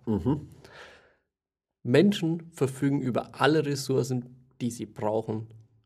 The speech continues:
Speaker 2: um erfolgreich zu sein.
Speaker 1: Klar, los geht's.
Speaker 2: Okay.
Speaker 1: <laughs> Ja, das ist einfach auch fantastisch, ja. Wenn du dir überlegst, wir gehen nicht davon aus,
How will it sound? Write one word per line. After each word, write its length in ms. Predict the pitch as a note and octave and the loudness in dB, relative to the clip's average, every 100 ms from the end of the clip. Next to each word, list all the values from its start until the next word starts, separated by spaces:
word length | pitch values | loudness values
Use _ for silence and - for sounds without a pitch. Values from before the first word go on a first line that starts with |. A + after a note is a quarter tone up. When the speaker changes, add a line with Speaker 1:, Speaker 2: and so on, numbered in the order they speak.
| _ _ _ | _ _ _
Speaker 2:
um 160 | - B2+ | -2 0
erfolgreich 640 | B2+ B2+ B2 A#2+ F2+ G#2 | 0 0 0 0 -4 -12
zu 100 | - | -14
sein. 280 | - F2+ - - _ _ _ _ | -12 -12 -14 -20 _ _ _ _
Speaker 1:
Klar, 240 | - C#3 - | -2 -2 0
los 180 | B2+ D#3 | 0 2
geht's. 240 | C3+ A#2+ - _ _ | 2 0 -4 _ _
Speaker 2:
Okay. 300 | F3+ C3+ C#3+ | -4 -4 -6
Speaker 1:
<laughs> 40 | - _ _ - - - - - _ - - - - - - - - - - - - - - - - | -14 _ _ -20 -20 -18 -18 -18 _ -18 -16 -16 -20 -20 -20 -16 -10 -4 0 0 -2 -8 -12 -12 2
Ja, 260 | G2+ G#2 | 6 8
das 200 | A#2 A2+ | 8 8
ist 160 | A#2+ - - | 8 6 2
einfach 420 | - C3 C3+ B2 - | 0 4 4 2 6
auch 280 | A#2 - - - - A2 | 6 6 -6 -12 -12 -12
fantastisch, 760 | - B2+ - A2 - G2 - | 2 2 4 4 4 4 4
ja. 260 | F#2+ A#2+ C3 - - C#3+ | 4 4 0 -8 -12 -6
Wenn 80 | - | 6
du 80 | C3+ | 8
dir 120 | C3+ | 8
überlegst, 500 | C3+ B2+ C3 C#3+ - | 8 8 8 6 4
wir 80 | B2 | 6
gehen 200 | A2+ C#3+ | 6 6
nicht 200 | C#3+ - | 6 4
davon 240 | B2 C3+ | 4 6
aus, 360 | A2 A2+ B2+ - | 6 6 6 4